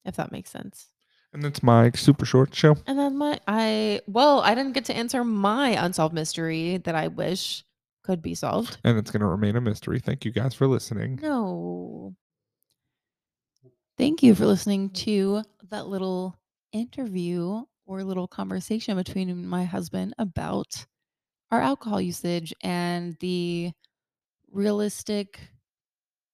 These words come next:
Speaker 1: I don't know, the realistic conversation of two married people who have to deal with that. Um, if you got this far, I know it's a long episode. Thank you for listening. I appreciate it.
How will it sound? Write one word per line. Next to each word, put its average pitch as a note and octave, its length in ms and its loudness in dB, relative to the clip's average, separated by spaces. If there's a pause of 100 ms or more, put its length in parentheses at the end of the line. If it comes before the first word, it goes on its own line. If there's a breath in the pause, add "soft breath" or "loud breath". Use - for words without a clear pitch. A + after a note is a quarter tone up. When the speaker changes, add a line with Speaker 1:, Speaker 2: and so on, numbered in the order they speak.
(120)
Speaker 1:
I G3 120 -8
don't E3+ 160 -8
know, - 360 -14 (140)
the F#3 100 -4
realistic F#3+ 420 -4
conversation - 680 -10
of - 420 -8
two F#3 200 -4
married E3+ 280 -6
people E3 440 -2
who E3 260 0
have F3+ 200 -6
to E3+ 120 -8
deal E3 220 -8
with - 160 -8
that. G3 320 2 (720)
Um, E3+ 680 0 (360)
if - 180 -2
you F#3 60 2
got F3 180 0
this F3 180 0
far, F#3 260 2
I F#3+ 80 2
know F3+ 140 4
it's E3+ 140 -2
a F3 40 -2
long E3+ 240 0
episode. E3+ 680 0
Thank F#3+ 200 -6
you F#3 60 -2
for F3 160 -2
listening. F#3+ 580 -2 (280)
I G3 80 -6
appreciate F3+ 540 -6
it. - 380 -2